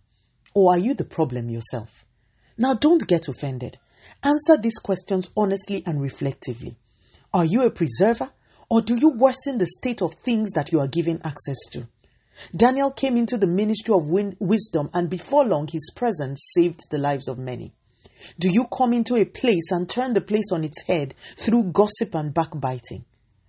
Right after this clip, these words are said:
Have you met people who join a fellowship and in three months, a fellowship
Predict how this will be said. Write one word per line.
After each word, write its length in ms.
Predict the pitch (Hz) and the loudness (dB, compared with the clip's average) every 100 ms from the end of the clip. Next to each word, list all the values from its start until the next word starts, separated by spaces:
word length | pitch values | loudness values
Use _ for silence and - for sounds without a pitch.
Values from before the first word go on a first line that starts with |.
| _ _ - | _ _ -2
Have 180 | 233 | -2
you 100 | - | 2
met 200 | 403 285 | 4 4
people 260 | - 262 180 | 2 0 -2
who 140 | 160 | 0
join 320 | 214 214 220 196 | 0 2 2 2
a 60 | |
fellowship 500 | 156 202 185 175 147 | 4 4 4 0 -4
and 100 | 151 | -2
in 100 | 165 | -4
three 300 | 160 - 302 | -4 2 2
months, 360 | 294 208 127 - | 4 0 -2 -4
a 60 | 180 | -4
fellowship 480 | - 240 254 277 | 0 0 0 -4